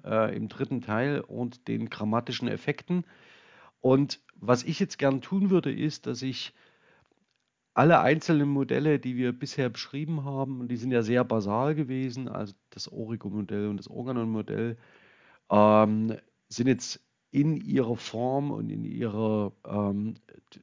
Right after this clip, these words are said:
theoretischen Tiefe jetzt nicht vergleichbar mit anderen Konzepten, die wesentlich voraussetzungsreicher sind, ähm, dass ich diese einzeln noch mal durchgehe und Ihnen dann am Beispiel Material zeige,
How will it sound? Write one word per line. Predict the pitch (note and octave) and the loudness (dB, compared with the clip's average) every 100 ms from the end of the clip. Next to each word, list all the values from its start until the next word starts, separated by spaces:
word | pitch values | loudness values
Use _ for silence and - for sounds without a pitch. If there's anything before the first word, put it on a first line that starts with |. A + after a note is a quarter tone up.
| - | -4
theoretischen | A#2+ A2+ B2 B2+ A2+ A2 - - | 2 2 2 -2 -4 -6 -8 -8
Tiefe | - E3+ - | 0 0 4
jetzt | A2+ G#2+ - - | 2 2 -8 -6
nicht | A#2+ A2+ A#2 D3 - - - _ _ _ | -2 0 2 0 -2 -16 -20 _ _ _
vergleichbar | - A#2+ G#2 A#2+ C#3 A#2+ | -6 -2 4 4 4 0
mit | A#2 - | 0 -2
anderen | C3+ C#3+ C3+ | -4 -2 -4
Konzepten, | - A2+ C3 - A2+ | -4 -2 -4 -4 -4
die | A2+ | -2
wesentlich | B2 B2 A2 | -2 -4 -6
voraussetzungsreicher | G2 G2 C3+ D#3 F3 D#3 D3 - C3+ D3 D3 | -4 2 2 4 2 0 -6 0 0 2 -2
sind, | D3 E3 F3 _ _ _ _ _ _ _ _ _ _ _ _ - | -2 -2 -4 _ _ _ _ _ _ _ _ _ _ _ _ 0
ähm, | B2+ C3+ C3 C3+ A#2+ _ _ _ _ - | 6 6 6 0 -6 _ _ _ _ 0
dass | C3 | 2
ich | B2+ - | 2 0
diese | D#3+ E3+ - | 0 2 2
einzeln | B2+ D#3 E3 C#3 | 2 0 0 -2
noch | B2+ | 0
mal | B2+ B2 | 0 0
durchgehe | C3 F3+ - C#3 C#3+ D3+ C#3+ | 0 -2 -2 -2 0 2 0
und | - B2+ B2 | -4 -6 -6
Ihnen | A2+ A#2+ | -6 -2
dann | A#2+ D3+ | 0 0
am | - C3 | -2 0
Beispiel | A2+ B2+ D3 - B2+ | 2 2 -2 -4 -4
Material | B2+ - B2+ - A#2+ - _ | -6 -10 -12 -8 -8 -8 _
zeige, | A#2+ | -10